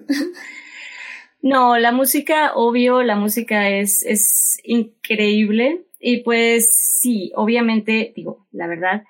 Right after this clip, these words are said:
Speaker 2: así es como se ve, <laughs> este, La Bella y la Bestia, ¿no? No se puede ver sin, <laughs> sin, este, sin poner todo el volumen, porque, pues, no, qué falta de respeto. Se tiene que poder ir con el, con todo el volumen y cantar.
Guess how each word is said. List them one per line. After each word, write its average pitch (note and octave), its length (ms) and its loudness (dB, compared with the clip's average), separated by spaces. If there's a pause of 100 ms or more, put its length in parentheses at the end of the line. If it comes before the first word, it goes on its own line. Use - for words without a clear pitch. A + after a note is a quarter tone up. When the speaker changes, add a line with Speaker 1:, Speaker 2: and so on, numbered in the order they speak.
(460)
Speaker 2:
así A3+ 840 0
es G#3+ 180 0
como G3 540 0 (120)
se A3 360 2
ve, G#3+ 420 -2 (360)
<laughs> - 0 - (300)
este, A3+ 480 0 (380)
La A3 160 2
Bella B3 240 4
y C#4 40 2
la A#3+ 120 2
Bestia, A3 480 2
¿no? C4 220 4
No A#3+ 180 0
se A#3 120 -2
puede G#3+ 280 0
ver F#3+ 440 -2 (560)
sin, G#3 720 2
<laughs> F#4+ 1200 -4
sin, A3+ 520 2
este, F#3+ 840 -2
sin A#3 280 0
poner A#3+ 460 2
todo B3+ 440 0
el G#3+ 200 0
volumen, G#3+ 720 2
porque, F3 680 -4
pues, - 320 -14
no, - 220 -8
qué A3 100 -8
falta - 260 -8
de G3 60 -6
respeto. - 380 -18
Se - 140 -10
tiene C#4+ 220 2
que C4+ 100 4
poder B3 220 0
ir A#3 240 -2
con G#3+ 200 0
el, G#3 80 -2
con A3 160 0
todo C#4 120 2
el C#4+ 60 4
volumen A#3 280 0
y A3 80 -2
cantar. G3 500 -2